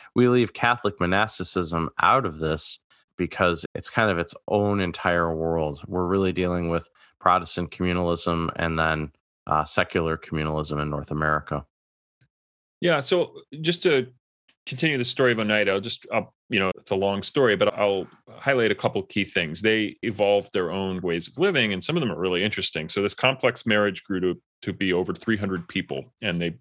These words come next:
Speaker 2: built a giant mansion, um, and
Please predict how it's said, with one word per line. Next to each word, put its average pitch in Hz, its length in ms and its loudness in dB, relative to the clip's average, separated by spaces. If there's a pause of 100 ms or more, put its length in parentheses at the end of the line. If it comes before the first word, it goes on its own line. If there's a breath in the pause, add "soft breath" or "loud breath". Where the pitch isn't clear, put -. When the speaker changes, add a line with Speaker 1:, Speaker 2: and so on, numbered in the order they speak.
(140)
Speaker 2:
built 107 260 2
a 92 60 -4
giant 101 580 0 (160)
mansion, 85 540 -6 (460 loud breath)
um, 85 380 -4 (320)
and 95 440 0